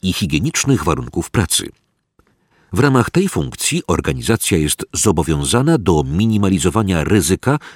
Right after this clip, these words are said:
związanego z wykonywanymi obowiązkami poprzez odpowiednie szkolenia,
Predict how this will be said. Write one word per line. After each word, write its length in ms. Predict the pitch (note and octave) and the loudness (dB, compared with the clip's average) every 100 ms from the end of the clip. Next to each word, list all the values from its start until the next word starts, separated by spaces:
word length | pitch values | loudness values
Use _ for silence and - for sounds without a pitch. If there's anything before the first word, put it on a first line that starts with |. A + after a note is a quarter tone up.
| - | -10
związanego 720 | C#2 D2 G#2 F#2 F2+ F#2+ F#2+ | -4 0 2 2 0 2 2
z 80 | C#2 | 2
wykonywanymi 720 | F2 - E2+ D#2 D2+ D2+ D#2+ | 0 0 0 0 0 -2 -2
obowiązkami 800 | D#2+ D2+ D2+ C#2 - F2 B2 - _ - - - | -2 -2 -2 -4 -2 -2 -2 -10 _ -20 -20 -8
poprzez 460 | - E2+ - E2 - - | -4 -2 0 0 0 -2
odpowiednie 640 | D#2+ - C#2+ B1 F#2+ - | -4 -4 -4 -6 -8 -8
szkolenia, 520 | - C#2+ C#2+ E2+ D3+ | -6 -4 -2 0 -2